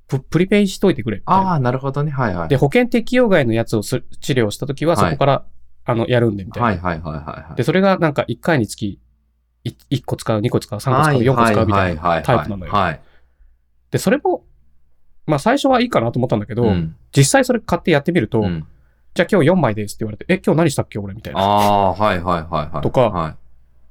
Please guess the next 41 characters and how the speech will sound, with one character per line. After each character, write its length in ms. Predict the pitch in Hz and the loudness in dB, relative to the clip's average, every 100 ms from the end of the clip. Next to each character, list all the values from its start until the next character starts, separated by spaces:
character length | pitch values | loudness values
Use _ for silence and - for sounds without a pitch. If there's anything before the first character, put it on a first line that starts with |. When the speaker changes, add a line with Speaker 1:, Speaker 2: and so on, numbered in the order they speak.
| - - - | -20 -18 -4
Speaker 1:
な 80 | 135 | -4
ん 40 | |
か 80 | 110 | -2
ね、 180 | 104 107 - - | -2 -4 -10 -2
あ 120 | 214 | 0
る 100 | 220 | 0
日 80 | - | -2
と 80 | 143 | -4
か 140 | 104 | 0
は、 420 | 120 117 98 87 | 2 2 -2 -6
Speaker 2:
う 40 | 107 | -2
ん。 20 | |
Speaker 1:
な 80 | 127 | -2
ん 20 | |
か 120 | - | 0
あ 80 | 185 | 0
る 80 | 139 | 0
日、 240 | - 127 | -2 -4
Speaker 2:
う 80 | 82 | -2
ん。 180 | 80 85 - - - - | -4 -6 -12 -20 -20 -4
Speaker 1:
行 120 | 127 | -4
っ 20 | - | 0
て 120 | 143 | 0
み 100 | 123 | 0
る 80 | 101 | 0
と、 160 | 123 | 2
Speaker 2:
う 60 | 107 | 2
ん。 280 | 85 78 - - - - - - - - | 0 -6 -10 -12 -12 -12 -14 -16 -14 -6
Speaker 1:
一 200 | 120 226 | -2 0
時 120 | 349 | 2
間 180 | 339 113 | 2 0
か 120 | - | 0
か 100 | 113 | -2
っ 100 | - | -2
た 80 | - | -4
ん 60 | 101 | -4
だ 80 | |
け 100 | 101 | -2
ど、 140 | 113 107 | 2 2
Speaker 2:
う 20 | |
ん。 240 | 85 80 | 0 -6